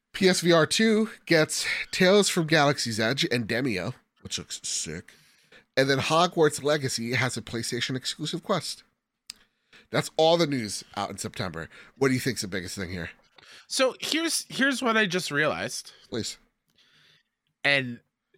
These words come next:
Speaker 2: it's weird how I am complaining that we haven't heard from them.
Speaker 1: They're talking.
Speaker 2: Every three months, we've gotten a State of Play this year.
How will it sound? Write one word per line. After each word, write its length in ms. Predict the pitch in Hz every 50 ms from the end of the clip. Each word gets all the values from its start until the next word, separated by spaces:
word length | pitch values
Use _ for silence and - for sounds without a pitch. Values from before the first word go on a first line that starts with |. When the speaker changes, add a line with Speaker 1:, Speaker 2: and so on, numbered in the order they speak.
| _ _ _
Speaker 2:
it's 320 | - 139 151 147 - - 135
weird 640 | 131 131 147 165 180 190 202 196 196 180 147 -
how 380 | 135 147 160 151 147 139 135 131
I 320 | - 135 139 131 131 135
am 520 | 131 127 123 123 120 113 110 110 107 104 - _ _ _ _ _ _ _ _ _ _ _ _ _ _ _ _ _ -
complaining 720 | 156 139 123 - 131 123 131 139 139 127 113 107 101 110 - _ _ _ _ - - - - - - -
that 140 | 143 127 123
we 100 | 127 131
haven't 280 | 135 147 139 127 110
heard 340 | 117 127 131 135 151 156 -
from 180 | - 117 101 101
them. 300 | 95 90 90 85 87 - _ _ _ _ _ _ _ -
Speaker 1:
They're 100 | 123 -
talking. 400 | - 175 220 277 - - 208 127 120
Speaker 2:
Every 420 | 156 190 220 294 285 285 277 262
three 440 | - - - - - 202 262 277 254
months, 500 | 214 202 233 302 330 320 - - - 165
we've 400 | 175 202 226 220 190 180 165 -
gotten 320 | - 190 233 254 247 233
a 80 | 220 220
State 300 | - - - 220 220 220
of 60 | 208 -
Play 200 | - 240 339 330
this 260 | 170 113 104 - -
year. 200 | 107 - -